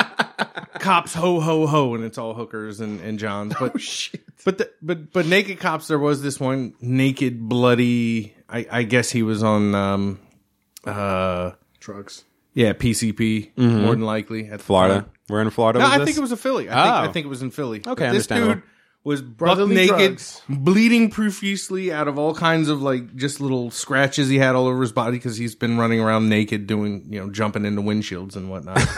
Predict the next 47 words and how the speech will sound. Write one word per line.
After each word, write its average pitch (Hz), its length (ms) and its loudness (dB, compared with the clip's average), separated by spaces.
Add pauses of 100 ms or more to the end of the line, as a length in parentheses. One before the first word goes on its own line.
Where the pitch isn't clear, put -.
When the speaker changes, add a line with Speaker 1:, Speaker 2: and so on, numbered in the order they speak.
(440)
Speaker 1:
So 180 100 0
there's, 269 140 2
like, 233 180 2
ten 185 240 0
cops 143 320 -2
trying 117 220 -8
to 107 60 -10
fucking 104 560 -14
grab 110 300 -10
this 101 160 -12
guy, 101 200 -14
and 104 140 -12
he's 196 160 -2
so 185 180 4
slippery, 196 800 -6 (300)
so 262 120 -2
he's 226 160 2
sweaty, 208 540 2
bloody, 180 600 2
and 185 120 4
they're, 196 160 4
and 170 300 -2
nobody 226 300 4
wants 131 220 -4
to 117 80 -16
touch 151 320 -8
him. 107 240 -12
Speaker 3:
Oh, 143 240 6
Speaker 1:
So 104 140 -2
Speaker 3:
he's - 80 0
Speaker 1:
they're - 100 6
all, 226 120 6
like, 147 100 6
Speaker 3:
slippery 135 200 4
in 120 60 2
his 113 160 0
own 113 220 0
blood. 104 400 2 (240)
Speaker 1:
blood 156 340 2
and 156 300 2
sweat. 127 360 -4
Speaker 3:
Right, 101 380 4
yeah. 95 340 2
Speaker 1:
'Cause - 160 -18
the 127 80 -12
dude's 151 280 0
on 131 240 -2